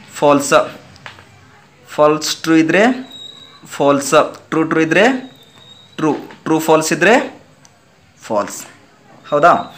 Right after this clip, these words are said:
So ಇನ್ನೇನಾಗಿತ್ತು ನೋಡಿ, ಈ ಸ್ಟೇಟ್ಮೆಂಟ್ ಒನ್ನು ಯಾವ ಕಾಲಮಲ್ಲಿದೆ? ಯಾವ ಕಾಲಮಲ್ಲಿದೆ? ಫೋರ್ತ್ ಕಾಲಮಲ್ಲಿದೆ, ರೈಟ್. ಪಿ ಡಿಸಂಕ್ಷನ್ ಕ್ಯೂ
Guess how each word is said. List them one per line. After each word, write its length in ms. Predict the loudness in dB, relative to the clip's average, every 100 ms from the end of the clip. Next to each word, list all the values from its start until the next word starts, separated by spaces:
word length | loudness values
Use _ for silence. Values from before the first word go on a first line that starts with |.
| -20 -18 -12
So 80 | -2 0
ಇನ್ನೇನಾಗಿತ್ತು 440 | 2 2 0 0 2
ನೋಡಿ, 160 | 4 4 0 -14 -20 -20 -20 -20 _ _ _ _ -20 _ _ -14
ಈ 60 | -2
ಸ್ಟೇಟ್ಮೆಂಟ್ 500 | 0 0 0 -2 0 0
ಒನ್ನು 220 | 2 4 2 0 -10 _ _ 0
ಯಾವ 100 | 0 4
ಕಾಲಮಲ್ಲಿದೆ? 520 | 2 4 2 2 4 4 2 -4 -16 _ _ _ _ -2
ಯಾವ 100 | 0 4
ಕಾಲಮಲ್ಲಿದೆ? 440 | 2 4 2 -2 -8 -14 -20 _ _ _ _ _ _ -20 _ _ _ _ _ -20 _ _ _ _ _ _ _ -6
ಫೋರ್ತ್ 260 | -2 0 2
ಕಾಲಮಲ್ಲಿದೆ, 420 | 2 4 2 2 0 -8 -2
ರೈಟ್. 220 | -2 -2 -6 -16 _ -20 -20 _ _ -2
ಪಿ 80 | 0 2
ಡಿಸಂಕ್ಷನ್ 380 | 0 -2 -4 -2
ಕ್ಯೂ 120 | 0